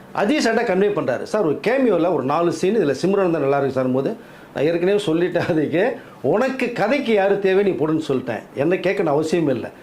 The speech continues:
நல்லா இருக்குன்னா நீ போட்டுக்கோ, எந்த ஆர்டிஸ்டாலும் போட்டுக்கோ" அப்படின்ட்டார். இதுலயும் கிரீன் சிக்னல் கொடுத்துரு அஜித். உடனே சிம்ரனுக்கு ஃபோன் பண்றாரு ஆதிக்கு. சிம்ரன் சொன்னோன்னே, "அஜித் படமா?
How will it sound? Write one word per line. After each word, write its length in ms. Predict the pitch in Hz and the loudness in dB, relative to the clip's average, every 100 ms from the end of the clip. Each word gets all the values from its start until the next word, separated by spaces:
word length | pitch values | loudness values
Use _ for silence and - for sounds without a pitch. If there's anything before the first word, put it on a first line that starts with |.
| - - | -10 -2
நல்லா 220 | 190 269 | 0 2
இருக்குன்னா 200 | 254 254 | 2 2
நீ 100 | 247 | 2
போட்டுக்கோ, 400 | 170 180 151 - - | 2 0 -2 -4 -6
எந்த 300 | 113 175 214 | -2 0 2
ஆர்டிஸ்டாலும் 400 | 226 208 202 202 | 0 0 0 0
போட்டுக்கோ" 260 | 165 165 151 | 0 0 0
அப்படின்ட்டார். 380 | 135 113 110 - - - - 147 | 0 -2 -4 -8 -18 -20 -8 -2
இதுலயும் 340 | 220 269 262 | 2 2 2
கிரீன் 180 | 196 226 | 2 2
சிக்னல் 260 | 208 175 | 2 0
கொடுத்துரு 240 | 147 131 135 | 0 0 -2
அஜித். 320 | 127 131 - - - - | 0 -4 -6 -14 -18 -8
உடனே 220 | - 165 175 | 0 0 2
சிம்ரனுக்கு 440 | 175 180 160 - | 2 2 0 0
ஃபோன் 140 | 165 | -2
பண்றாரு 260 | 147 143 127 | 0 0 0
ஆதிக்கு. 300 | 135 143 196 202 | 0 0 0 0
சிம்ரன் 260 | 160 175 170 | 0 0 0
சொன்னோன்னே, 320 | 151 156 190 262 - - - - | 0 0 0 -4 -10 -20 -10 -4
"அஜித் 380 | 147 240 - | 0 0 0
படமா? 360 | 180 165 139 | -2 0 0